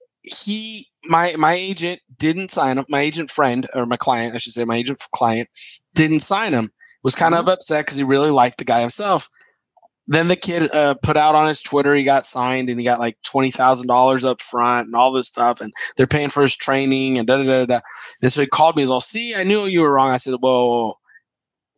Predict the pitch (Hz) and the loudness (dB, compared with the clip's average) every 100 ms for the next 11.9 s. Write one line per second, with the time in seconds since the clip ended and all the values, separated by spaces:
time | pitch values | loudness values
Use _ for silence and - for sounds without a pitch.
0 | _ - 110 110 110 123 135 - 165 185 | _ -6 -4 -4 -6 -4 -4 -2 -2 -2
1 | - 127 151 175 147 123 113 131 139 - | -2 0 2 4 2 2 0 0 -2 -4
2 | _ _ - 139 143 151 147 139 160 185 | _ _ -4 2 4 2 0 2 2 0
3 | - 175 160 147 165 147 143 131 127 123 | -2 -2 -2 0 -2 0 2 4 2 -2
4 | _ - 127 147 135 - 135 135 131 127 | _ -4 -2 -2 -4 -4 -4 -2 0 0
5 | 123 123 120 117 117 113 - _ _ _ | 0 0 2 2 2 -2 -6 _ _ _
6 | _ _ - 131 123 139 156 - 120 110 | _ _ -4 0 4 4 2 0 -2 -4
7 | - - - - 139 139 143 127 - - | -8 -20 -18 -2 0 4 2 2 -4 -2
8 | 156 175 185 160 151 160 143 - - 147 | 4 4 2 -2 0 0 0 -4 -4 2
9 | 139 117 107 101 - 135 151 165 175 165 | 4 4 2 -6 -4 2 4 4 2 0
10 | 160 143 139 147 139 131 - _ _ 135 | 0 -2 -2 -2 -4 -6 -16 _ _ 2
11 | 143 156 156 143 139 135 131 127 | 2 2 -2 -2 -2 4 4 4